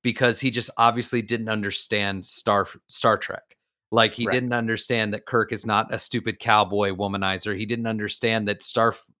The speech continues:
Speaker 1: uh, Starfleet is not, like, a military organization. He didn't, you know, eh, like, so all of us Star Trek fans, as soon as Kirk puts money on the bar at the beginning, we're like, "Um, excuse me, <laughs> there is no money in Star
Speaker 2: <laughs>
Speaker 1: Trek." Or as soon as he sees the ship being built,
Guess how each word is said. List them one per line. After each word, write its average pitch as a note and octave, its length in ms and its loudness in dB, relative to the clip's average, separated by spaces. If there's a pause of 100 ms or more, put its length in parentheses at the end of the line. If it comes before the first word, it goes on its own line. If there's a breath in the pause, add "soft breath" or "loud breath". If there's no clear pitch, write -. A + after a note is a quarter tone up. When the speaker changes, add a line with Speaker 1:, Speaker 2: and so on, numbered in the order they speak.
Speaker 1:
uh, A2+ 240 4 (340 loud breath)
Starfleet C3 540 6
is A#2 140 -2
not, B2 160 2
like, A#2+ 120 -2
a A#2+ 80 2
military A#2+ 720 4
organization. G#2+ 920 0
He A2 140 -2
didn't, A#2+ 260 -2
you B2+ 120 0
know, G2 160 0 (500)
eh, - 140 -12
like, C3+ 260 4
so C#3 180 4
all C#3+ 220 10
of D3 80 6
us C#3 160 6
Star C#3 280 4
Trek A#2+ 240 2
fans, G#2 320 2
as F#2+ 80 -6
soon C#3+ 180 2
as B2 100 -2
Kirk - 360 2
puts - 180 0
money A#2+ 300 2
on A#2 160 4
the G#2+ 80 0
bar A2 260 8
at - 140 0
the - 40 -4
beginning, F#2+ 320 -4
we're F#2 120 -2
like, F2 200 -2 (120)
"Um, G#2 600 4 (360)
excuse E3 420 0
me, B2+ 280 0
<laughs> D#3 60 -4
there C3+ 160 6
is D#3 140 4
no C3 140 4
money A2 260 2
in F#2+ 80 -4
Star G2+ 280 0
Speaker 2:
<laughs> - 0 -
Speaker 1:
Trek." F#2 260 -2 (340 loud breath)
Or B2 160 10
as A#2+ 80 2
soon C#3 160 2
as A#2+ 140 -2
he A#2+ 80 -2
sees C3+ 320 2
the B2 120 0
ship C#3 280 -2
being B2+ 240 -2
built, C3+ 400 4